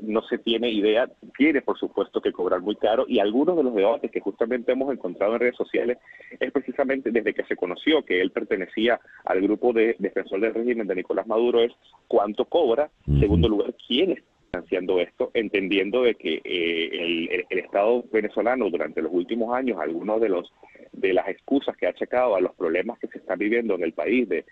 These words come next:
Speaker 1: de la falta de servicios, entre tantas otras cosas, primero que todo, o sea, las sanciones, que si bien fueron levemente levantadas recientemente por los acuerdos de, de Barbados,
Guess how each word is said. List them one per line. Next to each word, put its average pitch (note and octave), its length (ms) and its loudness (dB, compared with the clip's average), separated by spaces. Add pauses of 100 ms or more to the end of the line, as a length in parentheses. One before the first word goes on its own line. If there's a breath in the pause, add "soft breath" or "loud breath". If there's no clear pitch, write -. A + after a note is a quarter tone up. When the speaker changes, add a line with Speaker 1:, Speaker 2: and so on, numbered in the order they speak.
(280 loud breath)
Speaker 1:
de F2 120 -2
la D#2 120 -6
falta F2+ 260 -4
de G2+ 80 -4
servicios, G2 480 -4
entre - 160 -12
tantas F#2+ 260 -6
otras A2+ 240 -6
cosas, B2+ 260 -4
primero G#2 240 -2
que F#2 120 -4
todo, G#2+ 220 2
o E2+ 40 -2
sea, E2+ 140 -2
las F2 100 -4
sanciones, C3 460 -4 (320 loud breath)
que B2+ 80 2
si B2 140 0
bien C3 220 0
fueron D#3 320 2
levemente C#3+ 680 0
levantadas G2+ 600 0
recientemente A#2 680 -4
por - 160 -8
los E2 80 -4
acuerdos G2+ 360 -2
de, B2 360 0
de B2 140 0
Barbados, B2+ 440 0